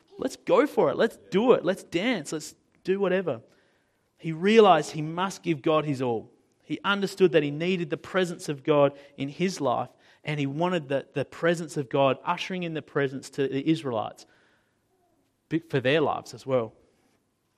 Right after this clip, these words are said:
So Uzzah sees this gilded box, sees this thing that was just something that was meant to be managed and controlled. Michal sees an undressed, middle-aged, slightly flabby,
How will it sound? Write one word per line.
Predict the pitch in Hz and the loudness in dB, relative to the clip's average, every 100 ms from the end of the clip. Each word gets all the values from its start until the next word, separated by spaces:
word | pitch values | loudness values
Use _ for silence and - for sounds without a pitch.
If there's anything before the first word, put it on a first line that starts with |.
| _ _ _ _ _ _ _ _ _ _ _ _ _ | _ _ _ _ _ _ _ _ _ _ _ _ _
So | - 170 165 | -2 4 6
Uzzah | 175 165 160 196 208 196 | 6 2 6 8 8 4
sees | - 196 196 | 4 4 4
this | 165 143 | 0 -2
gilded | 117 160 214 214 160 | -2 2 2 2 0
box, | 165 143 - - | 2 2 0 -2
sees | - 185 | 2 2
this | - 151 - | 0 -8 -4
thing | 190 202 | -2 -2
that | 190 143 | -2 -4
was | 135 | -2
just | 185 - 160 | -2 -2 -8
something | - 190 185 160 | -4 -4 -2 -8
that | |
was | 143 131 | -8 -2
meant | 156 170 | -2 -2
to | - | -4
be | 143 147 135 135 | -2 0 0 -4
managed | 143 139 165 175 170 165 - | -10 -2 0 2 0 -4 -6
and | 131 | -10
controlled. | - 131 - 156 156 160 156 | -10 -14 0 4 6 4 2
Michal | 143 143 - 165 190 180 | -2 -4 0 4 4 2
sees | - 170 175 165 | 0 2 4 4
an | 135 131 | 2 0
undressed, | 160 165 147 156 147 | 0 0 0 0 -2
middle-aged, | 143 165 160 147 147 139 | -2 2 4 6 4 0
slightly | - 156 170 156 147 | -6 0 0 0 -4
flabby, | - 151 147 147 139 | -2 0 0 -2 -6